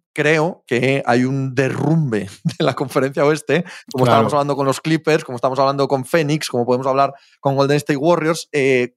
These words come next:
Speaker 1: el proyecto de Minnesota Timberwolves, hay un derrumbe global en la conferencia
Speaker 2: Claro, hay,
Speaker 1: oeste
Speaker 2: hay
Speaker 1: que hace que ellos reluzcan más. No es quitarles mérito,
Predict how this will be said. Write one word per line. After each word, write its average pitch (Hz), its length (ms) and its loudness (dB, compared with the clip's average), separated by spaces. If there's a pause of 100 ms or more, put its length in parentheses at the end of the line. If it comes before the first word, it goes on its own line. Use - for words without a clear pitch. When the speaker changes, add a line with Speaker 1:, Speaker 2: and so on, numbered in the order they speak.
(180)
Speaker 1:
el 139 200 0
proyecto 135 460 0
de 135 60 2
Minnesota 135 380 -2
Timberwolves, 156 400 0 (200)
hay 151 140 2
un 190 160 0
derrumbe 175 600 2
global 131 500 -2 (340)
en 120 100 -2
la 123 100 2
conferencia 113 380 2
Speaker 2:
Claro, 165 140 4
hay, 127 100 6
Speaker 1:
oeste 180 300 0
Speaker 2:
hay 139 380 2
Speaker 1:
que 143 140 -2
hace 170 280 0
que 170 180 0
ellos 185 420 -2
reluzcan 151 500 0
más. 180 260 0
No 220 300 2
es 220 160 0
quitarles 170 460 -2
mérito, 170 500 0